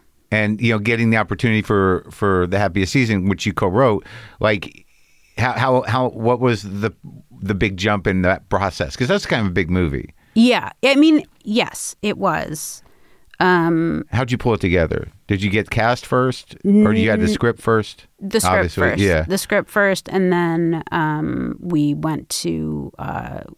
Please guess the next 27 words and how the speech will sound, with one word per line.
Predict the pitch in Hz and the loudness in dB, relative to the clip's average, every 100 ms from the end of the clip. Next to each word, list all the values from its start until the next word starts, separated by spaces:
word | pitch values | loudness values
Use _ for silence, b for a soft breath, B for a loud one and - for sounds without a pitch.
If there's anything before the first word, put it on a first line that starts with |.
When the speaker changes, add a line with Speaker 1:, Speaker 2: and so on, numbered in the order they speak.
| - - - 185 | -20 -20 -16 -8
Speaker 2:
we | 180 | -4
took | 170 185 175 | -2 -4 -4
it | |
around | 175 156 156 | -2 -2 -2
to | 147 | -6
studios | - 71 - 73 - | -8 -8 -8 -10 -4
'cause | 107 | 0
Speaker 1:
Yeah. | 175 | 2
Speaker 2:
we | 214 | 2
knew | 202 214 | 2 2
we | 220 196 | 2 2
wanted | 175 165 165 | 2 2 0
to | 165 165 | -4 -2
make | 175 156 - | -2 -2 -4
it | 135 - | -6 -6
a | 151 | -14
studio | - - - | -10 -10 -8
movie. | 95 - - - 202 b b b b b | -10 -12 -14 -14 -16 b b b b b
Speaker 1:
Yeah, | 104 95 | 0 2
and | 95 101 | 2 2
who | 117 | 2
did | 113 87 | 2 2
Speaker 2:
Um, | |
Speaker 1:
it? | 76 _ _ _ _ - | -2 _ _ _ _ -2
Speaker 2:
it | 185 180 | 0 2
was | 180 | -2
TriStar. | - 131 - - - | -4 -6 -6 -10 -12